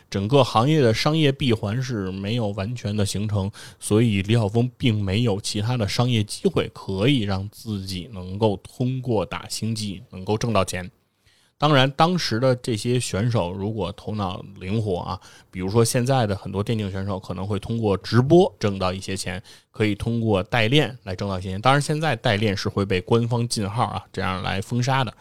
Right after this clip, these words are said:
但是在当时，其实如果头脑灵活的选手也是可以做一些相关的行动。但是李晓峰的思维是比较死板啊，他只知道说打比赛挣奖金这一条路，但是李晓峰他又打不赢比赛，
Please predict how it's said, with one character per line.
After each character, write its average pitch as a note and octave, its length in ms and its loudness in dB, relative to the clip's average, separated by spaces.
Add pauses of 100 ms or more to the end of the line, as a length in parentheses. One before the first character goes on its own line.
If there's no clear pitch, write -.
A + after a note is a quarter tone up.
(320)
但 G#2+ 120 2
是 A2 120 0
在 G#2 100 2
当 D#3+ 240 4
时， A2+ 240 0
其 A#2 240 -4
实 A2+ 160 -2 (220)
如 A#2 80 -2
果 B2 120 0
头 G#2+ 200 -4
脑 G#2+ 140 0
灵 A2+ 220 0
活 A#2+ 140 2
的 G2+ 80 -2
选 G2 180 -6
手 G#2+ 160 -4
也 G2+ 200 -6
是 F2+ 160 -6
可 - 260 -2
以 G#2+ 120 0
做 B2+ 300 0
一 - 40 -8
些 F#2+ 180 -6
相 G#2 320 -4
关 G#2 160 4
的 G2 140 -4
行 F#2 260 -8
动。 G2 160 -2 (300)
但 A2 100 -2
是 G2+ 80 -2
李 G2 80 -2
晓 A2+ 220 4
峰 C#3 260 2
的 G#2 140 6
思 A#2 340 0
维 G2 180 2
是 G2 300 -4 (100)
比 G2 240 -12
较 F#2+ 280 0
死 - 240 -8
板 G2 200 0 (180)
啊， F#2+ 200 -6
他 - 160 -2
只 G2+ 320 -6
知 B2 160 2
道 G2+ 160 2
说 G2 260 -4 (320)
打 G2 140 -4
比 G#2 160 -8
赛 G2+ 260 -4 (300)
挣 A2+ 180 0
奖 G2 200 -4
金 C#3 240 6 (180)
这 - 80 -4
一 A2+ 160 -4
条 G2 160 -8
路， F#2+ 220 -6
但 A2 180 2
是 G2+ 140 -4
李 G#2+ 80 2
晓 G#2+ 160 2
峰 A2 200 -4
他 A2+ 140 -6
又 G#2+ 140 -2
打 G2 360 -4
不 C#3+ 200 6
赢 G#2 200 2
比 G#2+ 140 -6
赛， - 240 -10